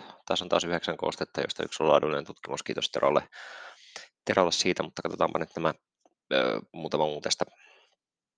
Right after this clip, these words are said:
alta pois. Meillä oli suorituskykykoosteet, ö, koostuu pääasiassa loikkaharjoittelusta, katsotaan niitä, ja sitten kuntoutuksen puolelta löytyy A C L ja niskakipua ja,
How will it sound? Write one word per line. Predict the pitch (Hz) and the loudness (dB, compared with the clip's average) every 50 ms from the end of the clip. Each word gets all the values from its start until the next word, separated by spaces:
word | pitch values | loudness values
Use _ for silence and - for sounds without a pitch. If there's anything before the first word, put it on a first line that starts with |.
| _ _ _ _ - - - | _ _ _ _ -20 -2 2
alta | 82 80 82 85 | 2 2 2 0
pois. | - - 80 82 - - | -2 -2 -2 -2 -2 -4
Meillä | 80 80 82 | -2 0 0
oli | 82 82 82 80 78 - - - - - - - - - - | 2 0 0 -2 -4 -6 -10 -14 -20 -20 -20 -20 -20 -14 -6
suorituskykykoosteet, | - - 98 92 87 - - - 78 - - 78 80 - - - - | 0 2 4 4 4 0 0 -4 -6 -4 -4 -4 -4 -4 -4 -8 -8
ö, | - _ _ _ - - - - - _ _ | -8 _ _ _ -10 -8 -8 -10 -12 _ _
koostuu | - - - - - 80 73 | -16 -14 -14 -10 -10 -8 -2
pääasiassa | - - 80 80 78 - - - - - | 0 0 0 0 -2 -6 -8 -16 -20 -12
loikkaharjoittelusta, | - 85 80 - - - 78 78 76 - - 80 - - - | -6 -6 -6 -4 0 2 2 2 0 -2 -8 -12 -12 -6 -4
katsotaan | 80 78 - - 80 80 | -4 -4 -2 -4 -4 -4
niitä, | 78 76 - - | -4 -2 -2 -2
ja | - - - | -2 -2 -4
sitten | - - - - - _ _ - - - - - - - - - - _ _ | -8 -8 -8 -8 -8 _ _ -20 -20 -20 -20 -20 -20 -20 -20 -20 -20 _ _
kuntoutuksen | - 85 82 80 78 - - - - - - | -10 -8 -6 -6 -6 -8 -8 -10 -12 -8 -4
puolelta | 50 - - - - | -4 -4 -4 -4 -6
löytyy | - - - - | -8 -6 -2 0
A | - - - | 0 0 2
C | - | 2
L | - 67 71 71 - - - - | 0 -2 -2 0 0 -2 -2 -2
ja | - - - - - _ - - | -4 -6 -12 -16 -20 _ -16 -14
niskakipua | - - - - - - - - - - - - | -12 -12 -12 -12 -14 -16 -16 -14 -12 -8 -6 -6
ja, | - - | -8 -8